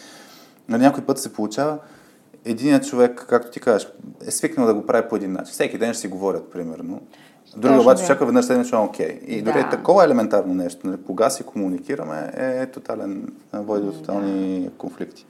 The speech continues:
Speaker 2: Точно така, да.
Speaker 1: Добре. Хм.
Speaker 2: Това беше, <laughs> това беше скорошно. Иначе примери много, нали, по други казуси също може, може, може да си говорим как, а, в невъзможността ни да сложим граници между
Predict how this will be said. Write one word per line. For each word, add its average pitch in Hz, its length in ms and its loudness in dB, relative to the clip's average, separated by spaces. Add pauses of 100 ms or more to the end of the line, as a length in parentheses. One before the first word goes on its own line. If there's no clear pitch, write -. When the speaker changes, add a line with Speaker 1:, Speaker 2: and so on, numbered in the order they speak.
Speaker 2:
Точно - 320 -12
така, - 260 -18
да. 175 520 -14
Speaker 1:
Добре. 95 340 -2 (380)
Хм. 104 140 0 (380)
Speaker 2:
Това 202 200 -2
беше, 190 280 -6 (180)
<laughs> 247 120 0
това 254 180 8
беше 208 280 4
скорошно. - 580 4 (500)
Иначе 277 320 2
примери 262 340 2
много, 247 320 4
нали, 233 280 -2
по 226 100 -8
други 247 280 0
казуси 175 360 -2
също - 300 -14
може, 151 280 -8
може, 165 300 -10 (220)
може 170 200 -12
да - 60 -18
си 151 160 -16 (120)
говорим 151 400 -6
как, - 380 -10
а, 160 140 -8 (480)
в 170 240 -14 (500)
невъзможността 156 540 -6
ни 226 100 -2
да 196 100 -6
сложим 196 320 -4
граници 196 440 -4
между 160 560 -8